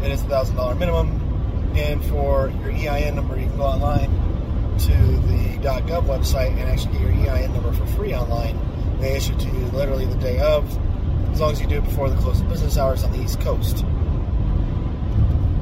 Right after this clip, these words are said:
Hopefully that inspires you to help you get some of the other pieces done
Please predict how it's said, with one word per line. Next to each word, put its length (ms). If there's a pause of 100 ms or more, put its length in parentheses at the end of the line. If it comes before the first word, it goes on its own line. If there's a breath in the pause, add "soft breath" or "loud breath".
(440)
Hopefully 300
that 140
inspires 540
you 100
to 40
help 260
you 180
get 200
some 140
of 100
the 60
other 240
pieces 420
done 220